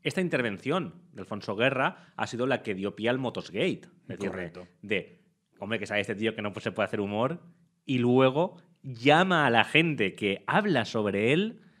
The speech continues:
Speaker 1: para que se callen. Es decir, sí que hay límites del humor. Meterse con Pablo Motos. Es decir,
Speaker 2: <laughs>
Speaker 1: los señores bajitos de cincuenta años, presentadores de programa, son el colectivo oprimido al que proteger,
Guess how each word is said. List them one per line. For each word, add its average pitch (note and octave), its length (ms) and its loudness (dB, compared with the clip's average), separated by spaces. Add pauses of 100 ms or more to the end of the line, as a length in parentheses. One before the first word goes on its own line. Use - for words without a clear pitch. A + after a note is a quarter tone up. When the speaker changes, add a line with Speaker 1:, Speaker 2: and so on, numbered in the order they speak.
(520)
Speaker 1:
para B2 520 2
que B2 100 -6
se G2+ 160 -4
callen. D#3 340 0
Es A2 60 -6
decir, G#2+ 300 -4
sí - 160 -8
que F3 100 -2
hay E3+ 60 4
límites E3 320 0
del A#2 120 0
humor. A#2 480 -2
Meterse B2+ 320 -6
con D#3 140 -4
Pablo A#2+ 240 -2
Motos. E2 480 -12 (160)
Es - 260 -6
decir, G#2 560 0 (120)
Speaker 2:
<laughs> B3 320 -10
Speaker 1:
los C#3 140 0
señores D#3+ 400 -2
bajitos D3+ 380 0
de C3+ 80 -2
cincuenta B2+ 480 0
años, G2+ 260 2
presentadores A2 340 -4
de B2+ 80 -4
programa, A#2+ 460 0
son D3 180 -6
el C3+ 140 -4
colectivo C#3+ 500 -2
oprimido A#2+ 400 -4
al G2 60 -6
que A2 80 -8
proteger, - 480 -10